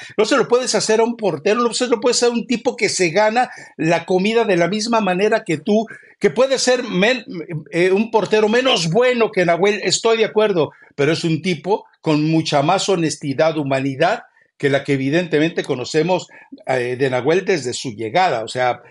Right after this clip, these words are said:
si nos hacemos un, si hacemos un recuento de él, no acabamos, nos echamos el podcast con tanta, eh, porquería que ha arrastrado,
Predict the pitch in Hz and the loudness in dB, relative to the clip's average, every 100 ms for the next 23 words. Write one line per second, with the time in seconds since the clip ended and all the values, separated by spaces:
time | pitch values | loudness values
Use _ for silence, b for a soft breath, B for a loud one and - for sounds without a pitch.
0 | B B - 160 143 147 208 214 208 - | B B -2 -2 0 0 0 0 -2 -2
1 | 165 156 220 190 220 202 180 190 196 202 | -2 2 0 2 0 0 0 0 0 2
2 | 190 147 180 208 B B - 214 220 185 | 2 4 2 0 B B -2 0 2 2
3 | 269 240 120 - - 143 165 170 240 254 | 2 2 -2 -6 -6 -6 -2 0 2 2
4 | 185 151 220 254 262 190 - - 147 139 | 0 0 2 0 2 -2 -2 -6 -2 0
5 | 185 202 202 196 147 B B 135 143 170 | 0 0 2 2 0 B B -2 2 2
6 | 165 156 175 165 196 208 214 185 180 170 | 2 0 0 0 4 2 2 2 2 0
7 | - 175 180 190 | 2 2 4 4